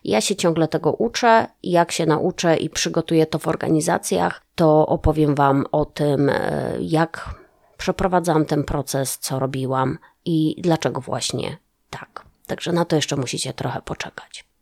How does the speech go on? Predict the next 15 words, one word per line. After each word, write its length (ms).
Kolejny 360
kawałek, 720
pomimo 380
tego, 420
że 720
maj 560
nie 200
jest 160
takim 260
standardowym 800
miesiącem 680
na 340
wnioskowanie 800
o 60
dotacje, 760